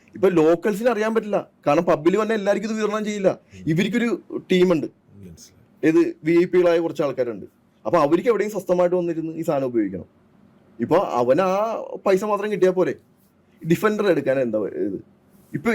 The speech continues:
Speaker 1: ഇപ്പൊ ഈ ലോകം മൊത്തം ചുറ്റി, ചുറ്റിയെടുക്കണം അവന്റെ കുടുംബ സ്വത്ത് കൊണ്ടാണ്. അപ്പൊ ഞാൻ ചോദിക്കുന്നത്, ഇവര് പറയണ എനി-, ഈ ഞാൻ ഇപ്പൊ അവനോട് പൈസ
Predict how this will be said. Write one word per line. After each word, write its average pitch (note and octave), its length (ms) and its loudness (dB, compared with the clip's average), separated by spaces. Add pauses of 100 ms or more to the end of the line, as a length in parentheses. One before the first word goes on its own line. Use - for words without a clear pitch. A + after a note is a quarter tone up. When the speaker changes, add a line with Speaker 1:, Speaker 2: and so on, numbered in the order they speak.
(120)
Speaker 1:
ഇപ്പൊ G3 200 -2
ഈ - 100 0
ലോകം F3 280 2
മൊത്തം E3+ 260 -2
ചുറ്റി, D3 140 -2 (180)
ചുറ്റിയെടുക്കണം C3+ 360 -4
അവന്റെ D3+ 180 -2
കുടുംബ D3+ 220 -2
സ്വത്ത് E3+ 200 0
കൊണ്ടാണ്. F#3+ 260 -8 (1120)
അപ്പൊ G3+ 120 2 (160)
ഞാൻ E3 140 4 (100)
ചോദിക്കുന്നത്, G3+ 500 -4
ഇവര് F#3 220 0
പറയണ F#3+ 200 2 (120)
എനി-, F3 200 -2
ഈ - 20 4 (200)
ഞാൻ F3 240 2
ഇപ്പൊ F3+ 180 0
അവനോട് D#3 300 2
പൈസ C3+ 160 0